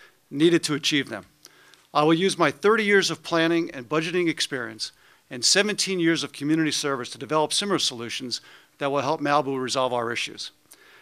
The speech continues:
As a C E O, I successfully negotiated and protected my company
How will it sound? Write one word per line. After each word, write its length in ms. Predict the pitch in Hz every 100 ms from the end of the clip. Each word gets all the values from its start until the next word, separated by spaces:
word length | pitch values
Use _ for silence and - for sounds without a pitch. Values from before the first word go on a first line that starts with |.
| _ -
As 140 | 156
a 60 | 156
C 380 | - 226 180
E 40 | 165
O, 200 | 143 131
I 120 | 151
successfully 680 | - 143 - 196 - 180 170
negotiated 640 | 127 107 160 160 170 151 135
and 120 | -
protected 500 | 127 - 147 143 113
my 220 | 127 165
company 480 | 156 135 - 120